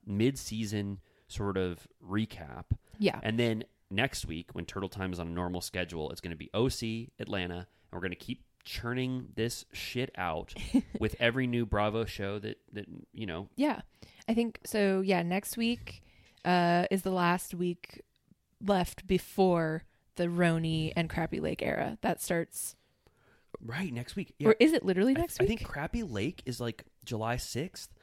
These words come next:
Speaker 1: And I think
Speaker 2: Oh, isn't that, like,
Speaker 1: Well,
Speaker 2: In,
Speaker 1: let me
Speaker 2: like,
Speaker 1: see.
Speaker 2: three days or something?
Speaker 1: Oh, I wish, I hate looking up stuff on my phone when we're actively
Speaker 2: <laughs>
Speaker 1: recording, but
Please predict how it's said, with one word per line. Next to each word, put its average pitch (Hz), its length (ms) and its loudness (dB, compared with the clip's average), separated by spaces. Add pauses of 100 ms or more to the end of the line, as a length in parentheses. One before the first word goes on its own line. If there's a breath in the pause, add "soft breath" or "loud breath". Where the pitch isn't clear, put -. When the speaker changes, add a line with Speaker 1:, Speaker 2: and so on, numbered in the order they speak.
(340 soft breath)
Speaker 1:
And 123 80 -2
I 139 60 -2
think 170 260 -4
Speaker 2:
Oh, 247 140 4 (220)
isn't 247 200 0
that, 302 160 -2
like, 269 260 0 (300)
Speaker 1:
Well, 214 60 4
Speaker 2:
In, 208 60 6
Speaker 1:
let 208 60 6
me 208 60 8
Speaker 2:
like, 196 100 2
Speaker 1:
see. - 80 -4
Speaker 2:
three 190 140 8
days 175 260 2
or 233 60 0
something? 262 220 -6
Speaker 1:
Oh, 110 140 2
I 110 120 4
wish, 131 260 4
I 117 120 2
hate 120 240 0
looking 104 260 -4
up - 80 -6
stuff 95 200 -6
on 90 60 -2
my 87 120 -2
phone 92 260 -4
when 85 80 -6
we're 73 80 -4
actively 82 440 0
Speaker 2:
<laughs> 69 120 -8
Speaker 1:
recording, 90 320 2
but 95 140 -2